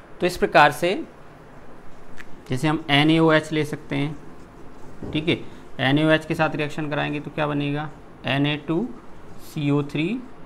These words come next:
plus H two O, यहाँ इसको twice कर देंगे तो balance हो जाएगी ये। ठीक है, तो इस प्रकार से नॉन मेटालिक ऑक्साइड जो होते हैं वह, अ,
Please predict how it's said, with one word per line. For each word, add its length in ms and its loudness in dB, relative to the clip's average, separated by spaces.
plus 500 0
H 260 -6
two 240 2
O, 40 -4
यहाँ 180 0
इसको 200 -6
twice 360 -2
कर 160 -4
देंगे 260 -4
तो 60 -8
balance 380 2
हो 80 -2
जाएगी 300 0
ये। 100 -6
ठीक 80 2
है, 60 6
तो 40 4
इस 100 0
प्रकार 340 10
से 140 0
नॉन 280 8
मेटालिक 460 4
ऑक्साइड 440 0
जो 140 -2
होते 240 -4
हैं 280 -4
वह, 200 4
अ, 100 -2